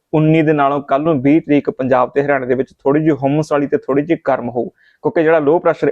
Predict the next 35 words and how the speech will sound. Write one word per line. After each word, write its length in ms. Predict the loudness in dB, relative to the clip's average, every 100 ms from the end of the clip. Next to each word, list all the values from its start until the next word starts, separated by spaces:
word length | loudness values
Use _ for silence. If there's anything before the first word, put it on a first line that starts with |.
| 0
ਏਰੀਆ 260 | 2 2
ਸੀ 160 | 2 0
ਰਾਜਸਥਾਨ 560 | 0 -2 -4 -2 -2 -2
ਤੋਂ 120 | -2
ਹੁਣ 140 | -2
ਅੱਗੇ 160 | -2 -2
ਪਾਕਿਸਤਾਨ 440 | -2 -4 -4 -2
ਵੱਲ 240 | 0 -2 -4
ਖਿਸਕ 380 | -8 -12 -6
ਗਿਆ 260 | -2 -2 -2 _ _ _
ਤੇ 360 | 0 2 2 0 -2
ਅਰਬ 160 | -2 -2
ਸਾਗਰ 300 | -4 -2 0
ਦੀਆਂ 160 | 0
ਹਵਾਵਾਂ 440 | 0 0 2 0 -2
ਸਿੱਧਾ, 540 | -4 0 0 0 -6 _ _ -6 -6
ਅ, 40 |
ਪੰਜਾਬ 540 | -2 -2 0 0 -2 -2
ਤੇ 120 | 0
ਹਰਿਆਣੇ 220 | 0 -2
ਤੱਕ 220 | -4 -4
ਪਹੁੰਚਦੀਆਂ 440 | -2 -2 0 -4 -2
ਹੋਣਗੀਆਂ, 520 | -2 -2 -2 -4 -6 -12
ਜਿਹੜੀਆਂ 360 | -2 0 0
ਬੰਗਾਲ 360 | 0 0 2 2
ਦੀ 100 | -2
ਖਾੜੀ 220 | -2 -4
ਦੀਆਂ 140 | -2 -2
ਹਵਾਵਾਂ 340 | 0 0 0
ਨਾਲੋਂ 200 | 0 -2
ਥੋੜ੍ਹੀਆਂ 300 | -4 -4 -2
ਜਿਹੀਆਂ 140 | -2
ਗਰਮ 280 | -2 -4 -4
ਹੁੰਦੀਆਂ 320 | -16 -14 -12
ਨੇ। 120 | -12